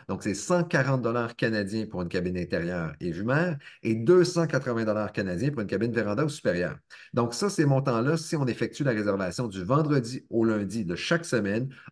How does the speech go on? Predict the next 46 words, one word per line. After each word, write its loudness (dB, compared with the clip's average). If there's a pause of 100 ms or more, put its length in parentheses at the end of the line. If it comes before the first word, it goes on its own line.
automatiquement, 2
votre, 0
votre -4
réservation 0
est 0
éligible 0 (140)
à -10
ces -2
rabais 4
additionnels, 2
autant 2
pour 2
les 4
réservations 2
individuelles 0
que 2
pour 0
les 4
réservations 2
de 0
groupe. -4 (280)
Sachez 2
toutefois 2
que -6
pour 0
les 6
réservations 4
de -4
groupe, 2
le 2
soixante-quinze -4
pour -4
cent -2
de 2
rabais 4
sur -2
le 2
deuxième 0
passager -2
ne -2
s'applique 0
pas, 4 (260)
mais 2
les 6
bonus 4
additionnels -2